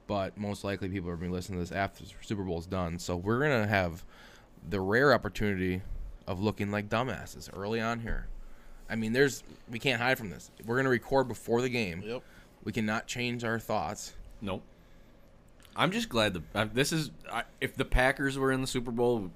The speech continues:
Speaker 3: I can't imagine we'd be doing this.
Speaker 2: We'd be so stressed out. I think we still
Speaker 1: Oh, I,
Speaker 2: would
Speaker 1: I,
Speaker 2: be.
Speaker 1: I, I,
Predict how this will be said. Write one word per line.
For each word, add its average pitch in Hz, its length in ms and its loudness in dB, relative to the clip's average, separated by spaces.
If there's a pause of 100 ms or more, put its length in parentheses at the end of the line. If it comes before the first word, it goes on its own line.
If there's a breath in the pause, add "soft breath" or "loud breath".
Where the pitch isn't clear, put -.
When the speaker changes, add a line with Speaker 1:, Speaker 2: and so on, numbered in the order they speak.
Speaker 3:
I 90 160 0
can't 92 320 -6
imagine 80 400 -4
we'd 76 140 -12
be 71 80 -12
doing 64 240 -14 (120)
this. - 200 -14 (100)
Speaker 2:
We'd 123 80 -10
be 120 80 -2
so 107 160 -2
stressed 98 460 -2
out. 101 200 -4
I 131 120 4
think 123 180 2
we 107 80 -2
still 107 220 -2
Speaker 1:
Oh, 107 160 2
I, 104 100 2
Speaker 2:
would 110 140 -2
Speaker 1:
I, 107 180 0
Speaker 2:
be. - 60 -6 (180)
Speaker 1:
I, 107 120 -2 (140)
I, 95 200 0